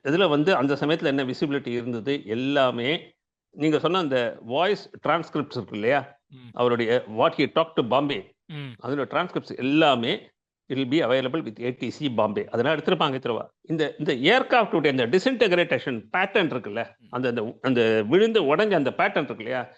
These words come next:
Speaker 1: அந்த பேட்டர்னை ரீகன்ஸ்ட்ரக்ட் பண்ணி பார்த்தாக்க எந்த இடத்துல, அ, the error started-னு தெரியும். இதுல வந்து இது completely aircraft is burnt up.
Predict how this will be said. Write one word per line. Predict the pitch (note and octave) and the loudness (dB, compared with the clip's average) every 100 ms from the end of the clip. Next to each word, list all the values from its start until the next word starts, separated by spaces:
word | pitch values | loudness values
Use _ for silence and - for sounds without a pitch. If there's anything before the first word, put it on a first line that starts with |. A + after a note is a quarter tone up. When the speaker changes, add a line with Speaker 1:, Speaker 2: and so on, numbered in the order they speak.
| _ _ | _ _
Speaker 1:
அந்த | G3 A3+ G#3+ - | -4 0 -2 0
பேட்டர்னை | A#3+ B3+ C4 A#3 | 0 2 2 4
ரீகன்ஸ்ட்ரக்ட் | D#3+ F#3 B3 G3 - D3 | 2 2 2 0 -2 -4
பண்ணி | - D3+ | -4 -2
பார்த்தாக்க | D#3 C#3+ D3+ D3 C3 | 0 2 0 -2 -4
எந்த | D#3 A3+ B3+ | -4 0 0
இடத்துல, | E3 F#3 F#3+ - - G#2 | 0 -4 -10 -10 -14 -8
அ, | G#2 G#2 | -6 -2
the | |
error | A#2+ D3 D3+ - | 2 2 2 0
started-னு | C3 B2 A2 | 0 2 -2
தெரியும். | G2 F#2 - | -4 -12 -14
இதுல | A#2 G3+ G#3 | -8 -4 -4
வந்து | A3 A3+ | -4 -4
இது | D3+ - | -4 -4
completely | F3+ A#3+ A#3 A3+ | -2 -2 0 0
aircraft | A#3 A#3+ | 2 0
is | G#3 F3 | 0 2
burnt | C#4+ - | 2 2
up. | C#3 | -4